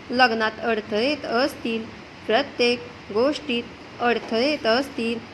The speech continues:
एक न पान घ्या, सुपारीची जोडी सोबत ठेवावी, त्यात दोन लवंगा ठेवाव्यात आणि हे संपूर्ण पान हनुमानजींच्या मंदिरात जाऊन अर्पण करावे. त्यानंतर तिथे बसून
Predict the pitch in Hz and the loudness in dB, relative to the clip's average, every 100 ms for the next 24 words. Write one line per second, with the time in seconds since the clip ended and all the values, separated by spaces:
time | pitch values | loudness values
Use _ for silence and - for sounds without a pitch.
0 | - - - 226 233 214 208 240 240 294 | -16 -8 4 4 4 -4 0 4 4 4
1 | 262 208 180 - - - - 277 285 294 | 2 2 2 -2 -16 -12 -4 2 4 4
2 | 320 320 254 226 214 254 214 - - - | 4 0 0 0 0 0 -2 -6 -12 -16
3 | - - 226 180 214 - - - - 277 | -12 0 2 2 0 -4 -10 -14 0 2
4 | 202 240 269 220 - - - 254 262 233 | 6 4 2 -2 -4 -12 0 2 2 2
5 | 285 277 277 220 208 247 285 294 202 185 | 0 2 0 0 0 0 0 -2 -2 -4
6 | - - - 220 269 277 277 262 277 330 | -8 -14 0 4 4 4 0 0 0 0
7 | 311 - 339 349 349 233 208 196 - - | 0 2 2 2 2 2 2 -2 -10 -16
8 | - 294 302 349 339 330 339 339 349 320 | 0 4 6 6 4 4 2 2 0 2
9 | 220 208 196 180 180 226 277 247 247 240 | 2 2 2 2 2 2 2 0 -2 -4
10 | - - - 254 269 262 262 339 370 262 | -12 -14 0 6 6 6 2 2 4 4
11 | 208 196 196 - - - 240 247 330 320 | 4 4 0 -6 -14 -4 4 4 4 0
12 | - 220 208 233 - 208 185 254 - 254 | 0 0 0 -2 0 2 2 0 0 -2
13 | 262 | -4